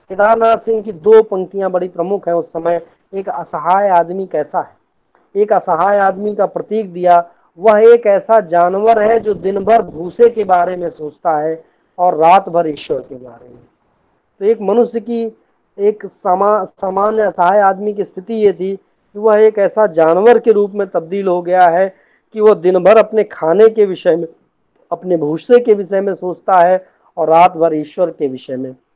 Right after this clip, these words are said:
तो यह, अ, बड़ी महत्वपूर्ण कविता है। श्रीकांत वर्मा की मगध एक कविता है,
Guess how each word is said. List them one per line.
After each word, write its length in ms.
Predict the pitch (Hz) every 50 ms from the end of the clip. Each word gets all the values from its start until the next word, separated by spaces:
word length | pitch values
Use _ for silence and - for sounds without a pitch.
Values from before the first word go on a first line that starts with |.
| _ _ _ _
तो 60 | - 233
यह, 420 | 214 196 240 254 233 214 - - - _ _ _ _ _ _ _ _ _ _ _ _ _ _ _ _ _ _ _ _ _ _ _ _ _ _
अ, 140 | 175 180 180
बड़ी 380 | 180 180 214 214 220 214 202 170
महत्वपूर्ण 560 | 180 196 170 170 180 180 202 185 208 202 208 196
कविता 360 | 196 190 180 196 185 - 196
है। 160 | 185 185 190
श्रीकांत 540 | 185 - 185 202 202 - 208 202 208 208 202
वर्मा 360 | 190 185 190 190 202 - 190
की 140 | 170 - 185
मगध 420 | 156 151 156 165 180 208 226 185
एक 180 | 180 190 185 -
कविता 320 | 180 156 156 156 175 165
है, 240 | 147 139 139 143 -